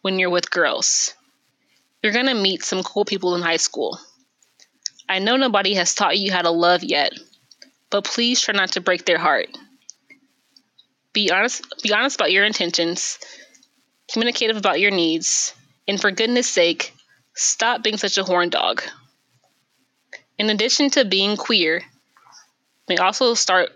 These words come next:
you may also want to start questioning your gender. You're trans. That sounds scary, but I promise it's not. It just means you're not a girl and you're not a boy.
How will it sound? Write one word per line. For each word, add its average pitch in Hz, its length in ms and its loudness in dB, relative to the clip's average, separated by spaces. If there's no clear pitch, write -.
you 202 120 -2
may 214 160 2
also 233 380 4
want 208 200 2
to 202 80 -2
start 185 240 0
questioning 214 420 0
your 196 100 2
gender. 175 420 0
You're 180 160 0
trans. - 840 0
That 190 180 -2
sounds 302 440 2
scary, 175 580 2
but 190 80 -2
I 180 100 4
promise 220 720 -2
it's 185 240 -2
not. 160 320 0
It 220 120 -2
just 254 220 0
means 202 460 0
you're 175 140 2
not 180 280 0
a 277 80 2
girl 175 560 2
and 185 160 0
you're 180 120 4
not 175 320 2
a 196 80 0
boy. 196 380 2